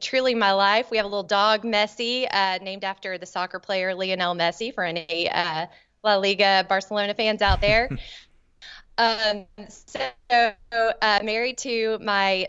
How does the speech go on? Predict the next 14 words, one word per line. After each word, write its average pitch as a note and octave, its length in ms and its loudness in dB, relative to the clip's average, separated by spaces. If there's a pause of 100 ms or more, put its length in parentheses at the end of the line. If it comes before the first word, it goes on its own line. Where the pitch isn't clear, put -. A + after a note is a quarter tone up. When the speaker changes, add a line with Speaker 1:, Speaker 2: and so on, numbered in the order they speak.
(120)
Speaker 1:
dear A3 280 -2
husband, G#3+ 480 0
Jorge, G3+ 840 2
and, F#3+ 380 2 (100)
uh, F#3 360 2 (140)
we E4+ 680 -8 (100)
co-own A3 540 2
a - 60 0
salsa A#3 360 0
dancing G3+ 380 -6
nightclub. F3 540 -4 (420)
So A3 160 4
I A3+ 160 2
want B3+ 300 -4